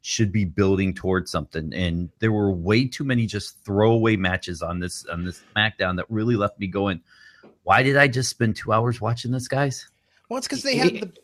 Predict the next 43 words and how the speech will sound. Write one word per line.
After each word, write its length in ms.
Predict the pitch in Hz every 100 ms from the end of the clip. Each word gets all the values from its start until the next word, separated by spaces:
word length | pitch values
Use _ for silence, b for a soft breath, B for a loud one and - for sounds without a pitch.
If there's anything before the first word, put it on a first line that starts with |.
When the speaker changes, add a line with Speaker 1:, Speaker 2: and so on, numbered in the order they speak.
| -
Speaker 2:
big 340 | 208 220 175
production 460 | - 190 190 - 170
storyline 640 | 139 - 139 135 120 117
going 260 | 120 113 110
on. 360 | 107 101 98 98 -
I 100 | 135
mean, 500 | 147 139 127 120 113
they 120 | 151
really 460 | 147 147 208 220 165
hung 300 | 127 147 147
the 80 | 117
show 420 | - 131 95 80 _ -
on 180 | 110 113
that 200 | 110 -
backstage 460 | 110 - 117 101
beatdown. 420 | 113 110 92 78 104 _ _ 143
Speaker 3:
And, 200 | 165 180
and 240 | 190 190
the 40 | 190
problem 380 | - 254 294
is 180 | 160 139
when 240 | 117 143 143
they 120 | 131
do 180 | 123 127
these 180 | 123
multi-person 680 | 107 110 107 113 110 107 -
matches 400 | 98 92 95 98
at 80 | 98
WrestleMania, 600 | - 98 107 92 85 90
like 200 | 98 98
when 100 | 117
they 80 | 110
do 260 | 107 117 117
with 140 | 113
the 100 | -
Intercontinental 500 | 107 110 117 107 101
title, 440 | 98 95 95 92 92 -
uh, 280 | 87 87 85 -
the 140 | 90
last 240 | 101 101 -
couple 220 | 101 95
of 40 |
years, 320 | 92 90 87